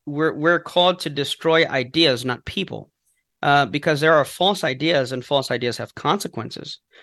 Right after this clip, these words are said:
And so in our culture, there are at least three dominant strongholds that any non-believer you approach will be,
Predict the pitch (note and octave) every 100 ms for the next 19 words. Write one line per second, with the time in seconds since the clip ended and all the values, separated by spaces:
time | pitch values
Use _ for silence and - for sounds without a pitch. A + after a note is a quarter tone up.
0 | - D#3 F3+ F3 D#3 C#3+ - F#3+ C#4 -
1 | D3 C3+ E2+ C3+ D3 D#3 D3 D3 D3 C#3+
2 | C#3+ C#3 D3 D#3+ - - D3 F3 G#3 E3
3 | D#3+ F3+ D3 - - C#3 D3+ G#3 - A2+
4 | G#2+ - - - _ _ - D3+ D3 -
5 | - _ _ D#3+ F#3 A#3+ F#3+ G3 F3 E3
6 | E3 D#3 C3 A#2+ - D#3 C#3 - D3 C#3
7 | C3+ C3+ C3+ C3